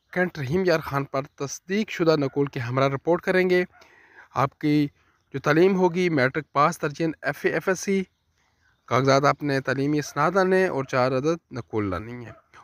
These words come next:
उम्र आपकी अठारह से तेईस साल तक होनी चाहिए, जो कि इकतीस जनवरी दो हज़ार तेईस तक होनी चाहिए। डोमिसाइल आपका स-, आपने लाना है और चार अदद नकूल उसकी साथ लानी है।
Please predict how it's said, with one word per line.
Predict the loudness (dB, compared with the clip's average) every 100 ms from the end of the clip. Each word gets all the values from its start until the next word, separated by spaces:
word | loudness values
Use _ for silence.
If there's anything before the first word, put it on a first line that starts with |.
| _
उम्र | 4 6
आपकी | 6 4 -4
अठारह | -6 -8
से | -8 -6
तेईस | -6 -2
साल | -2
तक | -2 -2
होनी | -2
चाहिए, | 2 0 2
जो | 0 0
कि | -2
इकतीस | -6 _ -8 -6 -6 -2
जनवरी | 0 2
दो | 2
हज़ार | 0 0
तेईस | -2 -6 -2
तक | -4 -6 _
होनी | -10 -6
चाहिए। | -2 -2
डोमिसाइल | -2 -4 0 2 4
आपका | 2 0 -4 -6 _ _ -20 -20 -20 -20
स-, | -20 -2
आपने | 0 2 2
लाना | 2 2 0
है | -2 -6 _
और | -12 -4
चार | -2 0
अदद | 0 0
नकूल | 0 -4 -2 0 -2 -6
उसकी | -16 -8 -6 -6 -8 -16 _ _ _ -4
साथ | 0 2
लानी | 0 0 -6
है। | -10